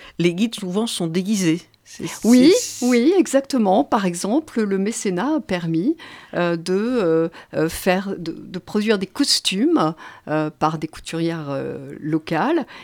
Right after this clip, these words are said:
Speaker 2: et des costumes de, euh, chefs vendéens, de combattants vendéens, de femmes aussi, bien sûr. Et les guides, euh, peuvent ainsi, euh, se déguiser, faire des scénettes, comme je vous disais, à Saint-Laurent-de-la-Plaine, par exemple.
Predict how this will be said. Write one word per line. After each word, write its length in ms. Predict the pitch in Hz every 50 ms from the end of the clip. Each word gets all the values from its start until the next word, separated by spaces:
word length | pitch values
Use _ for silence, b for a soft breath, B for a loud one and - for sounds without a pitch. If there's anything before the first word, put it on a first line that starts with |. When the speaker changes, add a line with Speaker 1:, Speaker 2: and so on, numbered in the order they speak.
| B B -
Speaker 2:
et 60 | 165
des 120 | 175 214
costumes 840 | 214 - 202 196 - - - - 151 156 196 254 269 214 170 165 165
de, 120 | 160 160 151
euh, 440 | 147 156 180 214 208 165 147 143 156
chefs 340 | - - - 160 147 147
vendéens, 760 | - 143 151 - 151 139 123 117 131 131 151 180 208 220 214 202
de 120 | 165 160
combattants 500 | 156 - 175 156 139 143 143 - 165 151
vendéens, 880 | 147 151 151 147 143 147 139 131 110 127 156 175 196 214 226 240 233 220
de 180 | 175 160 180 180
femmes 520 | - - - - 175 185 277 392 392 294
aussi, 440 | 196 160 - - - - - 247 302
bien 200 | - 165 151 156
sûr. 600 | - - - - - 160 180 277 349 285 165 143 B B B B B B B
Et 200 | - 190 254 294
les 160 | 277 233 220 185
guides, 320 | 170 190 214 294 311 269
euh, 300 | 240 196 185 185 185 170 - _
peuvent 400 | - 170 170 185 233 262 220 180
ainsi, 560 | 175 165 170 - - - - 165 185 240 277
euh, 140 | 196 156 160
se 240 | 160 - - - 202
déguiser, 760 | 202 180 180 170 151 147 147 139 - 139 139 147 170 214 254
faire 300 | 254 - - 208 190 180
des 80 | 160 175
scénettes, 400 | - - - 151 156 165 208 -
comme 160 | - 170 160
je 140 | - - 156
vous 100 | 143 151
disais, 280 | 147 147 139 170 208
à 80 | 277 269
Saint-Laurent-de-la-Plaine, 800 | - - 202 170 160 160 170 165 143 135 - - - - 320 339
par 160 | - 180 143
exemple. 500 | 147 151 143 - 220 370 - - - 143